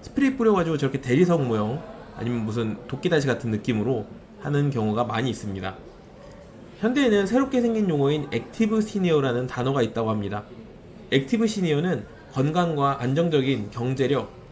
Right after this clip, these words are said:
여가 시간을 바탕으로 자신이 원하는 것을 찾고 즐길 수 있는 세대를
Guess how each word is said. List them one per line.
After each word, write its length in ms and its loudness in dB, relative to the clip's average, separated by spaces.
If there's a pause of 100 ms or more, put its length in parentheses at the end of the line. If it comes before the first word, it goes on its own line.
(100)
여가 240 2
시간을 340 0
바탕으로 640 -2 (220)
자신이 360 -2
원하는 480 2
것을 380 0
찾고 420 -2
즐길 380 2
수 120 -4
있는 220 -2
세대를 560 -2